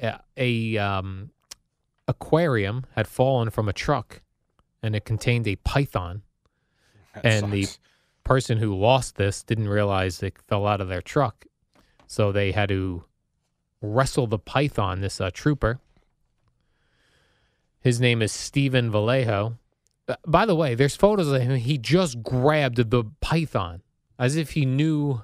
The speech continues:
Speaker 1: how to handle a snake.
Speaker 2: Would you, would you crap yourself?
Speaker 1: Yes.
Speaker 2: <laughs>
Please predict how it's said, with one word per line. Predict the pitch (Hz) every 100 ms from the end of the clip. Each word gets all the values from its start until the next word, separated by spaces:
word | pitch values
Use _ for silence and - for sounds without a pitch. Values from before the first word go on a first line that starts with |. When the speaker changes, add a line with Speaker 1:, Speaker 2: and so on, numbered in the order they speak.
| _
Speaker 1:
how | - 139
to |
handle | 117 147 147 135 113
a | 110
snake. | - - 135 123 92 - - -
Speaker 2:
Would | 120 135 127
you, | 185 131 _ 120
would | 123
you | 151
crap | - 156 143 -
yourself? | 139 139 135 139 139
Speaker 1:
Yes. | 175 165 104 -
Speaker 2:
<laughs> | -